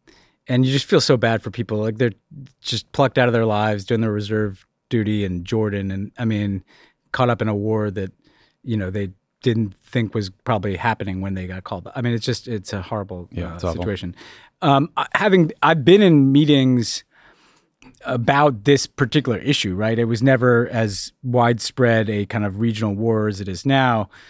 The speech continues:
Speaker 1: But, you know, we dealt, for instance, uh, with circumstances where Iranian-backed militias in, in Baghdad, uh, attacked U S troops, in some cases killed U S troops
Speaker 2: Yeah.
Speaker 1: before the pullout from Iraq in two thousand eleven.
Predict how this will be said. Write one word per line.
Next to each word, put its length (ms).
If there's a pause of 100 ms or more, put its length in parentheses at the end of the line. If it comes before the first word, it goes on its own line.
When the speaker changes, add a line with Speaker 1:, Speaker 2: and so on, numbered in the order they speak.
(260)
Speaker 1:
But, 380
you 100
know, 100
we 300
dealt, 360
for 140
instance, 720
uh, 260
with 400 (260)
circumstances 840
where 480
Iranian-backed 640
militias 400
in, 180 (200)
in 180
Baghdad, 680 (500)
uh, 360
attacked 440
U 80
S 120
troops, 440
in 180
some 180
cases 240
killed 220
U 80
S 80
troops 240
Speaker 2:
Yeah. 60
Speaker 1:
before 380
the 160
pullout 440
from 160
Iraq 300
in 60
two 100
thousand 220
eleven. 460